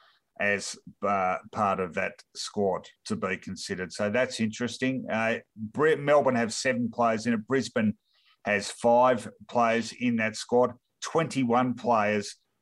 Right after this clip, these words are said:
nominated for a first ever All-Australian gong. So, uh, it shows how quickly the game changes, and seven players from last year's All-Australian team nominating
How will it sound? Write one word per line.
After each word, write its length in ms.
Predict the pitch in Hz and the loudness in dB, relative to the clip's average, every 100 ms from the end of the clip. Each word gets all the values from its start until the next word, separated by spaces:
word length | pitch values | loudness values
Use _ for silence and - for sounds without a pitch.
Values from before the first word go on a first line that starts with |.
| _ | _
nominated 680 | 113 113 117 110 101 98 101 | 0 2 2 0 0 -2 -6
for 360 | - 104 104 92 | 0 2 2 0
a 80 | 104 | -2
first 480 | 107 - 113 107 - | -2 0 0 0 -2
ever 320 | 110 104 104 | -2 0 0
All-Australian 800 | 104 101 101 - 107 104 98 90 | 2 0 -2 -2 0 0 -2 -4
gong. 300 | 104 117 156 - | 2 2 2 -6
So, 460 | - 107 101 101 | -2 2 2 4
uh, 100 | 107 | 2
it 80 | 95 | -2
shows 300 | - 110 104 | -2 -2 0
how 120 | 107 107 | -4 -6
quickly 580 | - 131 - 113 101 - _ _ _ | -6 -6 -2 -2 -2 -4 _ _ _
the 80 | 104 | -8
game 360 | 95 110 107 98 | -2 0 0 -4
changes, 640 | - 110 110 107 107 - - | -2 -2 0 -2 -4 -6 -6
and 320 | 113 113 110 - | -2 0 -2 -6
seven 480 | - - 151 135 123 | -10 0 0 0 -4
players 540 | 107 113 98 92 - _ _ _ _ - | 0 0 2 -2 -8 _ _ _ _ -2
from 140 | 110 | 2
last 340 | 110 104 - | 2 2 0
year's 220 | 110 104 107 | -2 0 0
All-Australian 640 | 107 101 - 107 101 101 | 0 -2 -2 -2 0 -4
team 480 | - 110 107 104 - | -4 -2 0 -2 -4
nominating 720 | 110 110 104 101 101 101 98 | -2 0 2 0 0 -2 -4